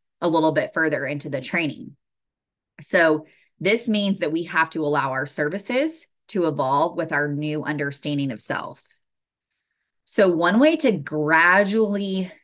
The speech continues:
deconstruct your former mindsets, if you will, that don't align with your new self is to understand this true meaning of expensive, okay? Expensive does not imply a burden or something that we should be ashamed of.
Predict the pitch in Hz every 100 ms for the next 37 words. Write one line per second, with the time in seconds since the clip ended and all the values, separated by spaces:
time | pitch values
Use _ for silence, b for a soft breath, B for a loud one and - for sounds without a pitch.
0 | _ 156 147 170 185 196 175 180 160 -
1 | 160 147 160 156 180 170 160 151 139 -
2 | - - 143 - 85 170 160 - - 147
3 | 156 156 160 151 147 147 147 147 147 143
4 | 135 139 135 202 220 - 175 - - 160
5 | 151 147 - 156 147 143 143 - - -
6 | 190 220 240 - 170 165 156 147 135 -
7 | - 135 - - 135 - - 156 147 160
8 | - b b b b b _ - 185 -
9 | 202 220 233 262 214 185 160 165 160 190
10 | 185 175 165 143 139 143 156 175 185 165
11 | 156 - 151 147 151 147 147 143 - 139
12 | 139 135 139 - 135 - -